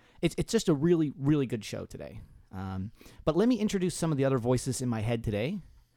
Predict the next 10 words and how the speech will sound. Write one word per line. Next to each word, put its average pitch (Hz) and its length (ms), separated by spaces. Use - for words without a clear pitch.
On 107 160
my 104 100
left 120 500
is, 107 400
uh, 98 140
C-Flow, 151 760
A 117 100
K - 140
A 101 140
Chris. - 520